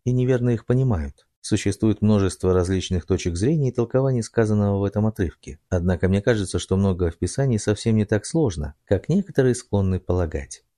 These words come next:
Истина раскрывается относительно понятно для меня, и я признаю, что это может быть моей проблемой. Но я пытаюсь поставить себя на место учеников, которые не были самыми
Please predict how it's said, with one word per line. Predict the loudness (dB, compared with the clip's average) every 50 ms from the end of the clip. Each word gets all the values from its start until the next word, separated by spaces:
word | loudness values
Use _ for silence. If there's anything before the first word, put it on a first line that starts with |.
| _ -2
Истина | -2 -2 -2 -2 -2 0 0 0
раскрывается | 0 -2 -2 0 2 2 2 0 0 -2
относительно | -2 0 0 -2 -2 -2 -6 -4 -2 -2 -2 -2
понятно | -2 -2 0 0 0 0 0 -2 -2 -2 -2
для | -2 -2 -2
меня, | -2 -2 -2 -2 -4 -6 -8 -12 _ _ _ -2
и | 0
я | 0 0 0
признаю, | 0 0 0 0 2 0 0
что | 0 0 -2
это | -2 0 0 0
может | 2 2 0 0 0
быть | 0 0 0 0 0
моей | 0 2 2 0 0
проблемой. | 0 -2 -2 0 -2 -4 -4 -6 -8 -10 -12 _ _ _ _ -2
Но | 0 2 4
я | 4 2 2
пытаюсь | 0 0 2 2 2 2 2 0
поставить | -2 -2 -2 -2 0 0 0 0 -2
себя | -2 -4 -2 0 0 0
на | 0 0
место | 0 -2 -2 -2 -4 -4
учеников, | -4 -2 -2 -2 -2 -2 0 0 0 0 0
которые | -4 -4 -2 0 0 2 2
не | 2 2 2
были | 0 0 -2
самыми | -2 -2 -2 0 0 2 0 0 -2